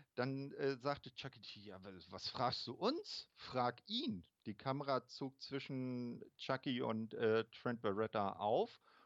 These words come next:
und dann sah es, äh, wieder cool, wie Harry in der ersten Reihe einfach Orange Cassidy in seiner be-, äh, bekannten Fleetspose und hat einfach nur den Daumen hoch gezeigt.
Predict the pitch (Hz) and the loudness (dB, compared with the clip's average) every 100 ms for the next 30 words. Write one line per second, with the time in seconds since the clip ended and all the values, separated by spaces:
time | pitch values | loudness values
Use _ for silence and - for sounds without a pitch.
0 | - 117 123 120 113 123 143 139 - - | -4 2 2 4 4 4 4 0 -10 -16
1 | - 123 123 123 120 120 127 113 117 - | -10 0 4 4 2 0 2 2 2 -6
2 | 160 135 113 120 131 165 160 123 123 120 | -4 -2 -2 0 -2 0 -2 0 0 2
3 | 135 135 139 120 123 127 117 123 123 - | 2 0 -2 0 4 4 2 0 -2 -2
4 | 123 127 107 - - 147 - 156 147 135 | -2 0 0 -4 -2 -2 -2 -4 -2 -2
5 | 120 117 113 110 101 - 113 - - _ | 2 4 4 2 0 -6 -8 -8 -20 _
6 | _ _ - 110 107 110 104 104 - 131 | _ _ -2 4 4 4 2 -4 -2 -2
7 | - 113 104 101 - 117 175 - - - | -2 -4 -4 -6 -4 -2 -2 -4 -12 -2
8 | 107 117 143 131 120 120 113 113 127 123 | 0 2 2 2 0 0 0 0 0 0
9 | 120 117 104 101 90 90 82 73 78 73 | 2 2 2 2 2 2 -4 -6 -8 -8
10 | - - - - - - _ | -12 -16 -14 -10 -10 -10 _